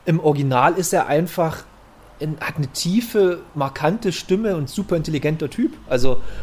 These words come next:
und im Deutschen wirkt es halt überhaupt nicht so. Und das ist halt schon ein bisschen, naja, das krieg ich zum ersten Mal mit. Und dann guck ich noch, äh, weil es eine meiner Lieblingsserien ist, auf Netflix Atypical, die letzte Staffel.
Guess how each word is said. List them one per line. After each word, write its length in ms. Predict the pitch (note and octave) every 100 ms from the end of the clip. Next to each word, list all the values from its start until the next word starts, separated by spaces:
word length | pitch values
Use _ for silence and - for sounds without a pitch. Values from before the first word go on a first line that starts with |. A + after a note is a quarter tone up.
| -
und 100 | C3+
im 100 | C3
Deutschen 360 | C#3+ D#3+ D3 B2+
wirkt 120 | -
es 60 |
halt 120 | D#3+ -
überhaupt 400 | C#3 D3+ D#3 C3
nicht 140 | A#2+
so. 280 | - A#2 C#3 -
Und 140 | B2+
das 340 | C#3 C3+ - -
ist 120 | G3
halt 160 | A3 G3+
schon 100 | F#3
ein 40 | F3
bisschen, 280 | F#3+ F3 - -
naja, 340 | C#3 B2+ C#3+ - - - - - - - - -
das 160 | C#3 -
krieg 160 | F3+
ich 80 | -
zum 120 | E3+
ersten 300 | C#3 D3 -
Mal 40 | C3
mit. 200 | C3+ G3+
Und 160 | A#3
dann 80 | G3
guck 160 | - -
ich 140 | -
noch, 380 | D#3+ E3 - -
äh, 260 | D3+ D3 B2
weil 200 | C3 C#3
es 180 | C3+ -
eine 220 | C3 B2
meiner 220 | C3 B2+
Lieblingsserien 640 | D#3+ F#3 E3 - D#3+ D#3 D#3+
ist, 240 | D3+ -
auf 160 | C#3+ -
Netflix 340 | D3 - C#3
Atypical, 500 | D3+ - D#3+ B2 A#2 A2+
die 60 |
letzte 300 | B2+ B2+ -
Staffel. 340 | A#2+ B2 -